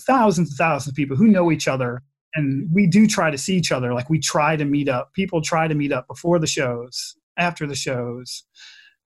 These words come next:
just to talk about, you know, of course the band and the music, but other things and just, you know,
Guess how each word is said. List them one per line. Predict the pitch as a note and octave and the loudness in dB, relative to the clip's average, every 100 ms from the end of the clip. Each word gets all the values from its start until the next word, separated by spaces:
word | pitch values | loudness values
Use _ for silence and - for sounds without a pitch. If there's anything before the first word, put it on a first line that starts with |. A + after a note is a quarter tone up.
| _ _ - | _ _ -2
just | F#3+ F3+ - | 0 0 -2
to | E3 | -6
talk | - E3 F3+ D#3 | 0 2 2 0
about, | D3 C3 B2+ C3+ _ _ _ - | -4 -2 -2 -6 _ _ _ -4
you | F3 | 0
know, | D#3+ | 2
of | C3+ | 0
course | - C4 - | 2 0 2
the | |
band | D3 C3+ C3 B2 B2 - - | 0 0 0 0 -2 -6 -4
and | D3+ | 0
the | |
music, | C3 D3 C#3 A#2+ B2+ - | 2 2 0 -4 -8 -8
but | A3 C#3+ C3+ - _ - - _ _ | -2 -2 -2 -10 _ -20 -20 _ _
other | F#3+ F#3+ F3 | 0 2 2
things | D#3+ C3+ B2 A#2+ - | 2 2 0 -4 -8
and | G#3 C#3+ | -4 -4
just, | - - A4+ _ _ G#4 - - _ _ - | -6 -10 -18 _ _ _ -20 -20 _ _ -8
you | F#3 | -4
know, | D3+ A#2 | -2 -4